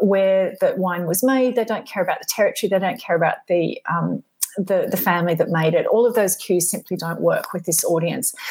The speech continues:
What does is the green message. So the more that you can talk about the greenness of the way you farm, and if you use the word about the health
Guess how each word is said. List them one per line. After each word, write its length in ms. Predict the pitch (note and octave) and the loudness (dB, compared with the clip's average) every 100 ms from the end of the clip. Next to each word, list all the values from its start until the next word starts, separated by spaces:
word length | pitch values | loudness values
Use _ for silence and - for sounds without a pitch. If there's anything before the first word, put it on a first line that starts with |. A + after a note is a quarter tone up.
| - - | -6 0
What 180 | C#4+ A3+ | 2 4
does 300 | D#4 E4+ D#4+ - | 4 2 0 2
is 180 | C4+ - | 0 0
the 80 | |
green 400 | G3 G#3 A3 A#3 | -2 0 2 2
message. 420 | G#3+ G3 - F3+ E3 | 0 -2 -4 -4 -2
So 200 | B3 A#3 | -2 0
the 80 | |
more 240 | A#3 B3 D#4 | 2 2 0
that 180 | E4 D#4 | -4 -4
you 80 | |
can 160 | C#4+ C4 | 0 0
talk 320 | - A#3+ - | 2 -2 0
about 360 | G3 F#3+ - - | -2 -4 -4 -4
the 140 | E3+ - | -8 0
greenness 720 | F#3+ G3+ A3+ G#3 E3+ F3+ - G#3 | 2 4 4 2 0 -2 -2 -2
of 180 | F3+ | -2
the 80 | G3+ | 0
way 200 | F#3 F3+ | 0 0
you 140 | F3+ E3 | 0 -2
farm, 520 | - F#3+ F3+ E3+ G#3 | -2 0 2 0 0
and 120 | G#3 G#3 | 2 2
if 180 | A#3 | 2
you 100 | B3+ | 2
use 300 | A3+ A3 A3+ | 2 2 2
the 80 | - | 2
word 220 | G#3+ G3+ | 2 2
about 200 | F#3+ F#3+ - | 0 -2 -4
the 60 | F#3 | -4
health 420 | - G#3 F#3+ | 0 0 0